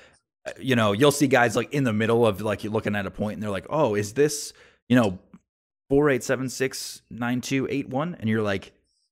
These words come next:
"Dude, that's not even, we're not even in the same grid square anymore, my man. You are way lost." And then they're just, they have no idea where they are, because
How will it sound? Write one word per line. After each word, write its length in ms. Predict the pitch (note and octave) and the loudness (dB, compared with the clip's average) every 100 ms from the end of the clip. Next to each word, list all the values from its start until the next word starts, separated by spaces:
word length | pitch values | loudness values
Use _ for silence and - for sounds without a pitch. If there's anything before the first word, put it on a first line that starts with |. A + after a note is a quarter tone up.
| _ _ _ - | _ _ _ -4
"Dude, 100 | G2+ | -2
that's 140 | G#2 | 0
not 140 | B2 A2+ | 0 0
even, 220 | G2+ F#2 | -2 -2
we're 100 | A#2+ | 0
not 140 | A2+ | 2
even 160 | G2+ F2+ | 0 -4
in 60 | |
the 60 | E2 | -6
same 180 | G2 F2 | -8 -8
grid 200 | F2 E2 | -10 -10
square 180 | E2 C#2 | -10 -10
anymore, 300 | D2 C#2+ C2+ | -10 -12 -12
my 100 | D2+ | -12
man. 220 | C#2+ - _ _ _ | -14 -18 _ _ _
You 140 | G2+ F2+ | -8 -6
are 220 | C#2+ D#2+ E2+ | -8 -12 -12
way 180 | F#2 F#2 | -8 -8
lost." 460 | D#2+ C2+ A1+ - - | -8 -10 -10 -14 -12
And 120 | A2+ | -4
then 140 | A2 G#2 | -2 0
they're 120 | A2 | -2
just, 160 | A2 B2 | -4 -4
they 60 | |
have 100 | B2+ | -2
no 260 | C3 C3+ C#3 | 2 4 4
idea 340 | A2+ G2+ B2+ | 2 2 2
where 120 | A#2 G#2+ | 2 2
they 100 | G#2+ | 4
are, 180 | A#2 | 2
because 440 | G2 F#2 G#2 F#2+ | 2 -2 -2 -4